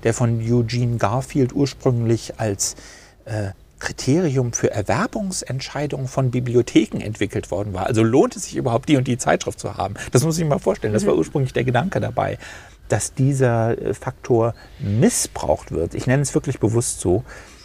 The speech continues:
Speaker 1: um über, äh, Einstellungsentscheidungen, Förderentscheidungen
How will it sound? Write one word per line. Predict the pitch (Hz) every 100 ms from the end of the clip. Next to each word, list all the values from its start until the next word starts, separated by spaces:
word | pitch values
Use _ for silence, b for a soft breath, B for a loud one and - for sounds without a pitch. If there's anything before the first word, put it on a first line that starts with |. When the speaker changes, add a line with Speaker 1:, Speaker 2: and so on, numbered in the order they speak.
| B - -
Speaker 1:
um | 143 170 185 - - - - -
über, | 127 131 123 110 104 107 - - - _ _ _
äh, | 98 92 -
Einstellungsentscheidungen, | 135 185 - 147 139 - 123 - - 117 117 110 110
Förderentscheidungen | - 117 156 165 120 120 123 117 120 117